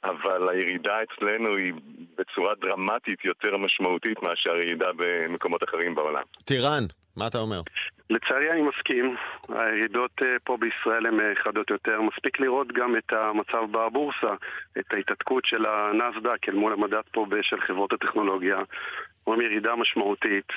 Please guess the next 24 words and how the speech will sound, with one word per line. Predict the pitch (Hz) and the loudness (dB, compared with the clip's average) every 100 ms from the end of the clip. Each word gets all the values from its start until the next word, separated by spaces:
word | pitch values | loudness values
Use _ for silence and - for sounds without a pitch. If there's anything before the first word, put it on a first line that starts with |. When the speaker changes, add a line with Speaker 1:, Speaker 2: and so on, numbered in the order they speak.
| - - - - | -8 -10 -12 -14
Speaker 2:
כן, | - 104 95 117 | -8 -8 -4 -4
אם, | 131 | 0
אה, | 135 | 0
נסתכל | 131 - 131 | -2 -4 -4
על | 156 156 | -2 0
המניות, | 135 131 196 139 | 0 0 -2 -2
אפשר | - 120 | -2 -2
להגיד | 110 110 | -2 -2
שהנסדק | - 107 107 110 104 107 | -2 -2 -2 -4 -4 -6
עלה | - 117 120 127 123 117 | -4 -2 0 0 0 -2
בחצי | 107 104 107 120 | -4 -4 -4 -4
השנה | 113 110 107 | -4 -4 -4
האחרונה | 101 101 104 110 110 107 - - - - - | -6 -4 -4 -2 -2 -4 -6 -16 -20 -20 -10
בעשרות | 104 117 - 156 170 | -4 -2 0 0 0
אחוזים, | 135 131 110 170 196 196 190 | 0 -2 0 2 2 2 2
ואילו | 131 131 123 120 120 101 | 2 0 2 2 2 2
הבורסה, | 107 139 127 135 123 120 | 2 0 0 0 0 0
ש-, | 120 - | -2 -4
המניות | - 101 107 117 143 156 | -2 -2 0 2 2 0
הטכנולוגיה | 135 110 123 127 | -2 -2 0 0
בישראל, | 117 113 - 110 135 | 0 -2 -2 0 0
ובכלל | 117 - 147 | 0 -2 -2
המניות | 117 98 | 0 -2
בישראל, | 87 95 92 92 95 | -2 -4 -4 -4 -4